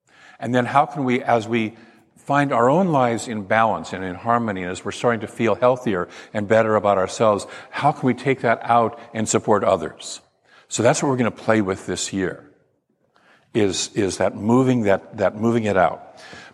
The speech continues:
But in order to do that, we have to have a strong base or foundation in our spiritual teaching, right? Yes? Gotta have a foundation.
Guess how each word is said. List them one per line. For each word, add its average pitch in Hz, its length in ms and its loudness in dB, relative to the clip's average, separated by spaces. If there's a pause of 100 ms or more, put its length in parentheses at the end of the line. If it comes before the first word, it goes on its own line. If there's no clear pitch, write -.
But 160 80 4
in 165 60 6
order 233 260 4
to 175 60 -2
do 143 300 2
that, 95 280 2
we 113 80 -4
have 139 200 0
to 156 60 -4
have 131 160 2
a 127 60 -6
strong 120 400 2
base 110 300 0
or 110 40 -4
foundation 110 680 -2
in 113 120 -6
our 110 140 4
spiritual 110 400 -4
teaching, 110 380 -6
right? 101 260 -6 (1600)
Yes? 123 320 -2 (760)
Gotta 113 80 -4
have 123 100 2
a 127 60 -2
foundation. 120 560 -4